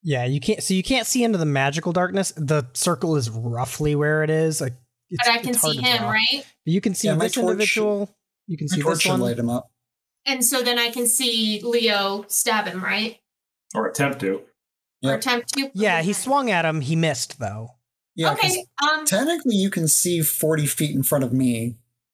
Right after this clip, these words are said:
Speaker 1: Up to the magical blackness, yeah.
Speaker 3: Ah, yeah. So
Speaker 2: Yeah.
Speaker 3: you can see, like, to these tables here, basically.
Speaker 2: Okay, perfect.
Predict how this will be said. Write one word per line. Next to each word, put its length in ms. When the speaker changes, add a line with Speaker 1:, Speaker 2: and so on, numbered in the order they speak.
Speaker 1:
Up 240
to 160
the 400
magical 420
blackness, 540
yeah. 200
Speaker 3:
Ah, 280
yeah. 240
So 120
Speaker 2:
Yeah. 100
Speaker 3:
you 100
can 140
see, 260
like, 220
to 100
these 260
tables 640
here, 280
basically. 560
Speaker 2:
Okay, 380
perfect. 240